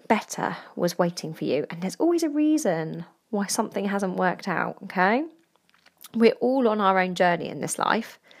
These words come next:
and we have to learn to surrender to uncertainty. So try to put your trust into the universe as much as possible, okay? <laughs> Number four,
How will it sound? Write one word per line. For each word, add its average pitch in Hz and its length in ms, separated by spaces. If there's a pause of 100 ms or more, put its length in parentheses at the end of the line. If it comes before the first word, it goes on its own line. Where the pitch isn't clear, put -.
(420)
and 190 260
we 202 120
have - 560
to - 120
learn 175 340
to 170 80
surrender 165 600
to - 180
uncertainty. 160 720
So - 320 (580)
try 254 360
to 285 100
put - 180
your 214 80
trust - 340
into - 160
the - 80
universe 165 440 (120)
as - 80
much 254 460
as 208 80
possible, 170 420 (300)
okay? 196 400 (560)
<laughs> 320 560
Number 240 320
four, 160 320